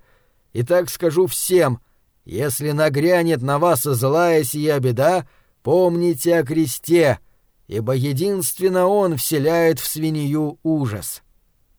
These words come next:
Там сказано много больше, однако я не помню всего, и то, что я воспроизвёл,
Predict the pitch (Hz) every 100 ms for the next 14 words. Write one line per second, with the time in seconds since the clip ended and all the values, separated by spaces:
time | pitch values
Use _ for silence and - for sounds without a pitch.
0 | _ - 113 170 160 185 180 151 170 170
1 | 170 175 170 156 208 160 - 123 - -
2 | 143 165 180 170 175 175 180 208 196 147
3 | 131 - 160 202 - - 151 135 165 -
4 | 160 165 151 147 - 143 131 113 196